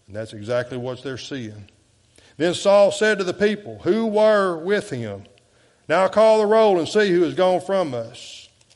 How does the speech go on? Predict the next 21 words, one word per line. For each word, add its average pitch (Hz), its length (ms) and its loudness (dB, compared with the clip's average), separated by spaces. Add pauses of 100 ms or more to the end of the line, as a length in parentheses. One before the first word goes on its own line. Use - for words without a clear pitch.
(420)
And 120 100 -10
when 135 100 -6
they 135 120 -4
had 117 100 -8
called 170 320 0
the 175 60 -2
roll, 131 560 -2
surprisingly, 131 760 -2
Jonathan 147 640 -6 (640)
and 120 120 -12
his 120 120 -8
armor 131 280 -2
bearer 110 460 -8 (140)
were 104 120 -14
not 117 320 -6
there. 107 360 -10 (500)
And 107 140 -12
Saul 151 340 2
said 156 400 -2
to 135 120 -8
Ahijah, 110 580 -6